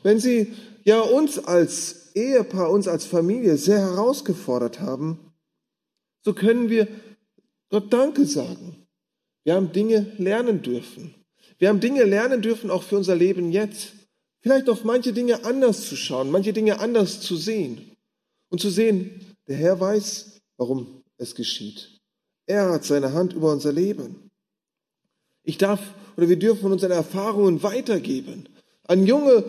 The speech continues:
Bibelschüler, die in den Gemeindedienst gehen, sagen können, hey, wenn du in den Dienst gehst, dann achte darauf. Trag Sorge dafür.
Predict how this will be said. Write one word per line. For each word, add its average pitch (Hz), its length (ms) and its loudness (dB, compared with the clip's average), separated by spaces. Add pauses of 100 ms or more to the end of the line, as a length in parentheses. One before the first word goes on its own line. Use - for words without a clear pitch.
(340)
Bibelschüler, 226 680 2
die 202 120 2
in 208 60 4
den 208 140 4
Gemeindedienst 208 680 0
gehen, 196 140 2
sagen 190 180 0
können, 185 220 -2
hey, 196 560 0 (420)
wenn 185 160 2
du 220 140 8
in 196 100 4
den 185 140 2
Dienst 202 340 -4
gehst, - 560 -4 (420)
dann 208 140 -2
achte 254 320 -4
darauf. 135 380 -6 (1300)
Trag 220 220 -4
Sorge 233 400 0
dafür. 120 500 -8